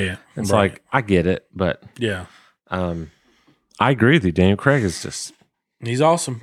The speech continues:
Speaker 2: it's a bad dude,
Speaker 1: Mm-hmm.
Speaker 2: which I think the only two I like are Sean Connery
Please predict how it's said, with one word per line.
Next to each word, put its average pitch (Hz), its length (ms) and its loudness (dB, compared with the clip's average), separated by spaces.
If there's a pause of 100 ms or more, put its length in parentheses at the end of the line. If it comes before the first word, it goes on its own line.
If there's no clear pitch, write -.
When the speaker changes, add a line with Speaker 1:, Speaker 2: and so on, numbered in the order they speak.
(140)
Speaker 2:
it's - 100 -10
a 101 40 -4
bad 98 440 -2
dude, 127 420 2
Speaker 1:
Mm-hmm. 131 480 -2 (280)
Speaker 2:
which - 400 2 (1300)
I 123 80 2
think 208 240 -2
the 113 200 0
only 117 300 2
two 131 240 2
I 131 100 4
like 127 480 -2 (380)
are 95 80 -2
Sean 95 300 -2
Connery 87 580 -2